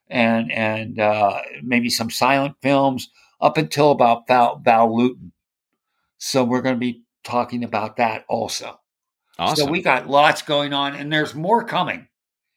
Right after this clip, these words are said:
Speaker 2: Yeah,
Speaker 1: Trust
Speaker 2: so
Speaker 1: me, there's more coming on, on, on Deviant Legion. So you wanna follow us at, um, and again, uh,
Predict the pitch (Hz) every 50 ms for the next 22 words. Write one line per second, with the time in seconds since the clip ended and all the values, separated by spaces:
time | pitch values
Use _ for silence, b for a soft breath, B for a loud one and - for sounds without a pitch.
0 | _ B B B B B B B B B B - 131 135 123 - 156 170 143 151
1 | 147 143 123 - 131 131 - - 151 165 196 214 - - 156 175 160 143 127 127
2 | 123 123 120 117 - - 120 - _ - 120 120 117 113 113 - - 117 117 120
3 | 120 113 - - - - 143 139 117 135 135 127 120 131 143 139 139 - 110 113
4 | - - 123 127 131 135 135 151 165 160 160 - 151 156 156 147 143 131 127 120
5 | - - - _ _ _ _ _ _ _ _ _ - - 131 127 123 127 - 117
6 | 117 117 117 117 113 113 - _ _ _ _ B B B B B B B B B
7 | B B - - 113 113 113 117 113 123 135 139 135 139 135 131